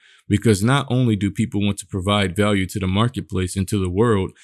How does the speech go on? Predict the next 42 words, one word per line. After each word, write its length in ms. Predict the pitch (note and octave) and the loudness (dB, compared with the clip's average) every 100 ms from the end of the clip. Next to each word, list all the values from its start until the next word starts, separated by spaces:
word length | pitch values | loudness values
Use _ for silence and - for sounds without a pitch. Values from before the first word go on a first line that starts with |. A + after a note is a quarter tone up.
| - | -6
but 140 | G#2+ A2 | 0 4
they 80 | B2+ | 4
want 220 | D3+ D#3 | 2 0
to 60 | |
create 340 | C#3 D3 C3+ G#2+ | -2 0 0 0
freedom 440 | - D3 C#3 G2 | -2 0 2 0
through 180 | F#2 G2 | 0 0
ownership 500 | B2 B2+ G#2+ - F#2+ | 2 2 0 -2 -4
of 140 | F#2 | -2
their 140 | F#2+ F#2+ | 0 2
own 260 | A2 A2 | 2 0
lives 340 | A2 A2+ G2+ F#2 | 0 0 0 -2
and 100 | F2+ | 0
properties. 640 | A#2 A2+ F#2+ E2 F2 - - _ _ _ | 0 0 -4 -6 -6 -8 -14 _ _ _
This 220 | A#2 C3+ - | 4 4 2
freedom 460 | C3+ G2+ G2 A2+ | 2 2 4 2
and 120 | G2 | 2
ownership 460 | G2+ G2+ F#2 - F#2 - | 2 2 0 -2 -4 -4
creates 300 | - A2 - | -2 -2 -2
within 300 | A2 B2+ B2+ | -2 2 2
you 160 | G2+ F2+ | 4 2
a 60 | |
sense 360 | - - B2 - | 0 0 0 -2
of 160 | G2 | 2
meaning 480 | G2+ A#2 A#2 F2 E2+ | 4 4 4 2 0
and 120 | D2 G2 | 0 0
a 80 | |
sense 320 | F#2 - A#2+ - | 0 -2 -2 -4
of 120 | - | -4
confidence 600 | A#2+ A#2+ - F#2+ F#2 - | 0 0 0 0 0 -4
of 180 | G2+ F#2+ | -6 0
oneself. 720 | G#2 G2 - A#2 F2+ - - _ _ _ A2 | 0 0 0 0 0 -4 -14 _ _ _ -4
The 60 | |
socialist 560 | - C#3+ D3+ - C3 - | 2 2 0 -2 -4 -2
construct 500 | B2 A2+ - G#2+ - | -2 -2 -2 -4 -4
creates 320 | A#2 G#2+ - | -2 -2 -2
the 100 | G2+ | -2
exact 440 | G2 F#2 G#2+ G#2 G#2 | -2 0 0 0 -2
opposite, 500 | B2 - - F#2 - | -2 -4 -6 -6 -4
which 220 | G2+ - | -4 -4
is 140 | G#2 | -4
why 180 | A2 G2+ | 0 0